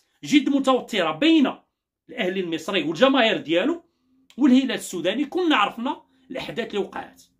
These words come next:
يعني واخر لقاء اللي جمع بين الهلال السوداني والاهلي المصري عرف العديد من الاحداث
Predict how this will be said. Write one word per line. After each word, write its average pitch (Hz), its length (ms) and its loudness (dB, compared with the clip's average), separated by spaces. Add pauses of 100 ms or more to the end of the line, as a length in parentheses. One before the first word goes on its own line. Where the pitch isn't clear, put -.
(440)
يعني 196 160 2
واخر 330 340 2
لقاء 262 380 0
اللي 185 120 -6
جمع 220 260 -2
بين 262 240 -2
الهلال 240 240 -2
السوداني 214 420 -6
والاهلي 190 300 -4
المصري 196 420 -6 (260)
عرف 277 360 0
العديد 180 580 -4
من 175 100 -8
الاحداث 180 580 -10